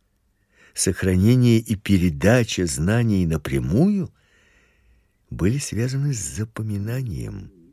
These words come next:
Представим учебную ситуацию. Это нетрудно будет сделать тем, кому довелось побывать на Ближнем Востоке.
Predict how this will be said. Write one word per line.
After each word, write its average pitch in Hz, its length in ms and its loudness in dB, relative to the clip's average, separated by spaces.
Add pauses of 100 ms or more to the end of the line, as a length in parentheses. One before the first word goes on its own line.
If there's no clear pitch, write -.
(1900)
Представим 175 720 2 (480)
учебную 90 600 0
ситуацию. - 640 -6 (800)
Это 208 240 0
нетрудно 143 480 4
будет 101 260 4
сделать 90 440 2
тем, 165 260 2 (320)
кому 151 260 2
довелось 107 440 4
побывать 101 520 2
на 92 120 4
Ближнем 78 440 0
Востоке. - 520 -10